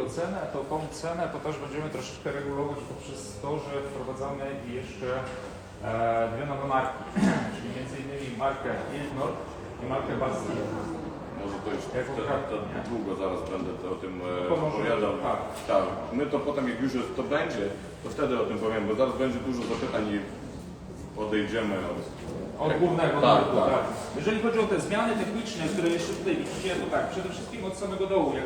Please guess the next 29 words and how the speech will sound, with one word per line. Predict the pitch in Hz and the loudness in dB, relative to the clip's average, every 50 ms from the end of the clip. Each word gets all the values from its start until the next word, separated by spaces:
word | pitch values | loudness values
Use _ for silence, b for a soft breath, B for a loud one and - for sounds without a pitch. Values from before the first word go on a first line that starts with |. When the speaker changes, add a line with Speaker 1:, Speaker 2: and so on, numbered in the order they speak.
| - - | -4 -4
Speaker 1:
tutaj | - 170 170 156 | -2 0 0 0
zajrzycie | 143 151 151 139 165 - - 165 | 2 2 0 0 0 -2 -2 -2
bliżej, | 147 147 151 143 123 139 147 160 - - B B B B B B - | -2 -2 -2 0 0 2 2 2 2 0 B B B B B B 0
e, | - 139 139 143 147 143 143 147 147 143 | 4 6 8 8 10 8 8 8 6 4
mamy, | 160 170 190 185 185 180 - - 180 185 | 4 4 6 6 6 6 4 2 2 2
<clears throat> | 180 175 - 156 156 | 2 0 0 0 2
mamy | 175 180 185 180 | 2 2 2 0
stopki, | - - - - - 208 - - - - - - - - | 0 -2 0 4 6 6 6 4 2 -2 -4 -6 -6 -4
których | - 165 160 160 - | 0 0 0 0 0
wcześniej | - - 165 - 170 165 160 | 0 -2 0 0 0 -2 0
nie | 156 151 | 2 4
było | 139 139 131 131 147 165 180 175 - - | 6 8 8 8 8 8 6 4 0 0
w, | 143 139 139 143 143 139 143 | 2 4 4 4 4 4 2
we | 151 143 | 2 0
wkładach, | 143 - - 135 120 107 - - - - | 0 4 4 6 6 6 4 0 0 4
tak? | 143 143 160 156 - | 4 6 6 4 4
Stopki | - - 165 170 - 175 170 175 180 151 | 2 2 2 2 0 -2 -2 -2 0 2
mają, | 147 151 151 151 151 | 4 6 6 6 6
e, | 151 151 147 131 135 135 135 131 139 | 4 2 2 2 4 4 4 4 4
nóżki | 156 156 - - 156 | 2 0 0 -2 -2
plastikowe. | - 151 147 - - 151 - 156 143 120 107 - - - - | 0 0 0 0 -2 0 4 4 4 6 4 2 -2 0 2
Plastik | 143 156 160 - - 160 | 4 4 4 2 0 -2
powoduje | - - 156 139 143 135 139 139 139 | -2 -2 0 0 0 0 0 0 0
to, | 131 - 139 143 151 | 2 2 2 4 4
że | 147 143 139 | 4 2 0
jeżeli | 135 135 131 139 139 | -2 -2 -2 -2 -4
ktoś | 131 - 151 139 135 | -4 -6 -6 -6 -6
ustawia | 143 - 147 151 147 151 143 | 0 2 4 4 6 6 6
na | 143 143 | 8 8